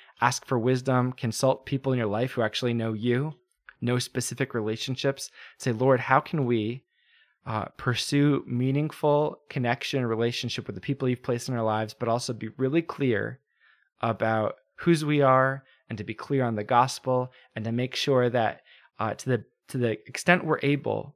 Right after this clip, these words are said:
we are, we don't even send, accidentally send a confusing message, um, and that maybe we're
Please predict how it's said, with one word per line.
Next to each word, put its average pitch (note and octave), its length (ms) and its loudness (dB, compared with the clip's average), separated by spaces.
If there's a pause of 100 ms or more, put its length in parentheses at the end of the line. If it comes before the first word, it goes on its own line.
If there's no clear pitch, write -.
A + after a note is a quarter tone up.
we A#2 180 -2
are, A2+ 180 0
we B2+ 140 0
don't C#3+ 280 2 (100)
even D3 320 -2 (320)
send, D#3 500 0
accidentally D3 640 0
send C3 300 -2
a B2 60 0
confusing B2 600 -2
message, A#2 600 -4 (360)
um, G#2 300 -4 (320)
and A2+ 320 -2 (480)
that A#2 360 2 (120)
maybe B2 420 2
we're A#2 400 2